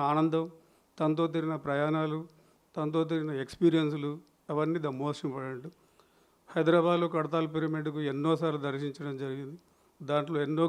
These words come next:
గంటలు మెడిటేషన్ చేయడం జరిగింది. అక్కడ వాళ్ళందరితో కలిసి పిరమిడ్ మాస్టర్లతో సాహసం చేయడం, ప్లస్ అందరితో కలిసిమెలిసి ఉండడం, అదొక్కటే నా ఒక అదృష్టంగా భావిస్తున్నాను. ప్లస్ నేను మెడిటేషన్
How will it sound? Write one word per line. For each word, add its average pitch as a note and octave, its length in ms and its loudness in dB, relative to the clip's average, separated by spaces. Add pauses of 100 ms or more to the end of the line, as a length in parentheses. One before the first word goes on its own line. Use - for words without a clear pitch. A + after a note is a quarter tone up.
గంటలు D3 320 0
మెడిటేషన్ C#3 420 -4
చేయడం C3+ 320 -6
జరిగింది. C3 340 -8 (600)
అక్కడ D#3+ 160 0
వాళ్ళందరితో E3 480 2 (220)
కలిసి C#3+ 260 -4 (220)
పిరమిడ్ D#3 280 0
మాస్టర్లతో D3+ 460 -2 (100)
సాహసం C3+ 380 -6
చేయడం, B2+ 260 -8 (540)
ప్లస్ E3 260 -4
అందరితో F3 420 2 (160)
కలిసిమెలిసి D3+ 580 -2
ఉండడం, C3+ 280 -2 (680)
అదొక్కటే D#3 420 0 (560)
నా E3 60 0 (100)
ఒక C#3+ 160 0
అదృష్టంగా D#3+ 520 2
భావిస్తున్నాను. C#3 600 -2 (540)
ప్లస్ E3+ 260 -6
నేను D#3+ 200 4 (120)
మెడిటేషన్ D#3+ 400 2